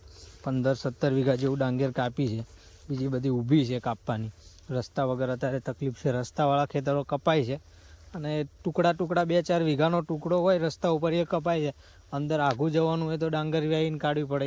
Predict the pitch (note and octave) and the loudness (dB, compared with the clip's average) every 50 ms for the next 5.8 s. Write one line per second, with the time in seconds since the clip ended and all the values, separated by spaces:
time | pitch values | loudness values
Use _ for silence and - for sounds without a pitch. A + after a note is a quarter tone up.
0 | C#3+ C#3+ C#3 C#3+ D3 C3 D3+ D3 - - C#3+ C3 - E3 D#3 C3+ - - C#3 B2+ | 0 -2 -2 -2 -4 -4 -4 -6 -4 -4 -6 -4 -2 -2 -4 -4 -4 -4 -4 -4
1 | F#3 - - - - - - - - - - - - - - - - - - - | -4 -6 -12 -20 -20 -20 -20 -20 -20 -20 -20 -20 -20 -20 -20 -20 -20 -16 -10 -8
2 | C3 C3+ C#3+ C3+ D3 D3+ D3 C#3+ D3+ D3+ C#3 - D#3 D3+ D3+ C#3 C#3+ C#3 C#3 C#3+ | -6 -4 -4 -4 -2 -2 -2 -2 -2 -4 -4 -4 -4 -4 -2 -2 0 0 2 2
3 | D3+ D3+ C#3+ D3 E3 D#3 C#3 B2+ C#3 C3+ C3 A#2+ - - - - - - - - | 2 0 0 0 0 0 0 0 0 -2 -2 -6 -10 -18 -20 -20 -20 -20 -20 -20
4 | - - - - - - D3 D3 D#3 D#3+ D3 B2+ B2+ B2 B2 B2+ C3+ C#3 C#3 C3+ | -20 -20 -20 -12 -4 0 2 2 2 2 0 0 0 -2 -2 -2 -2 -2 -2 -2
5 | B2+ A#2+ A#2 C3 C3+ C#3 C#3 B2 D3+ D3 C3+ A#2 A2+ G#2+ - | -2 -2 0 0 0 0 -2 0 0 0 0 0 -2 -4 -8